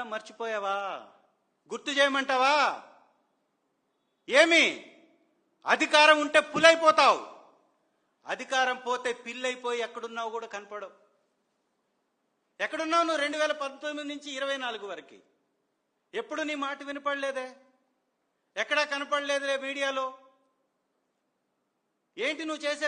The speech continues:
వ్యాపారం? ఏ వ్యాపారం చేస్తున్నావు నువ్వు? అంటే ఎమ్మెల్యే ఉన్నావు, పది పార్టీలు మారావు, ఈరోజు నీ పార్టీ ఏదో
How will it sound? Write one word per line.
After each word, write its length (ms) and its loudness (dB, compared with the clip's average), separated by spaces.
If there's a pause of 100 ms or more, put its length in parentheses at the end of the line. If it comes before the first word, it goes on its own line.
వ్యాపారం? 420 -6 (1300)
ఏ 100 2 (100)
వ్యాపారం 440 2
చేస్తున్నావు 480 -2
నువ్వు? 160 -10 (1700)
అంటే 200 2 (160)
ఎమ్మెల్యే 360 0 (100)
ఉన్నావు, 320 -2 (1700)
పది 260 2
పార్టీలు 420 -2
మారావు, 320 0 (1200)
ఈరోజు 340 0
నీ 60 -6 (120)
పార్టీ 260 -2 (100)
ఏదో 140 0